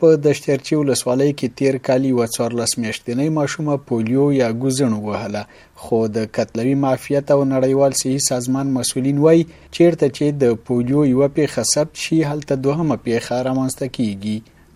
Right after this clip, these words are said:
دوی وایي چې د دې ولایت د کتلوي معافیت او نړیوال صحي سازمان د پولیو د برخې د مسؤلینو هڅې وي چې په کندوز کې د پولیو د دویمې پیښې د رامنځته کېدو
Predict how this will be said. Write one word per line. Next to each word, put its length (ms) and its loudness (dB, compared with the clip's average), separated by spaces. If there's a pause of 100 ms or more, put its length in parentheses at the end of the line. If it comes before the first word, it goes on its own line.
(100)
دوی 180 2
وایي 220 6
چې 260 2
د 140 0
دې 80 4 (100)
ولایت 440 4
د 120 -6
کتلوي 480 0
معافیت 560 2
او 20 2 (140)
نړیوال 520 0
صحي 280 -4
سازمان 500 -2
د 220 0
پولیو 400 2
د 140 0
برخې 340 -2
د 160 0
مسؤلینو 560 -2
هڅې 300 0
وي 160 4
چې 80 4 (360)
په 380 6
کندوز 400 0
کې 320 0
د 180 0
پولیو 460 4
د 160 2
دویمې 340 4 (100)
پیښې 320 0 (100)
د 180 4
رامنځته 440 -4
کېدو 320 -2